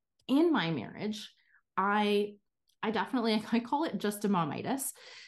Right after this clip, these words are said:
this idea where you become a mom and you get really so, like,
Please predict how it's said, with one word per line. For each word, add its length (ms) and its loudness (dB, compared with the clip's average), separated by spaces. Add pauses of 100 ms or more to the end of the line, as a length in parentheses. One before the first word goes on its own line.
(120)
this 260 4
idea 420 2
where 200 0
you 440 -2 (220)
become 300 2
a 60 6
mom 520 2
and 80 2
you 60 2
get 120 -2
really 380 2
so, 560 0
like, 260 -4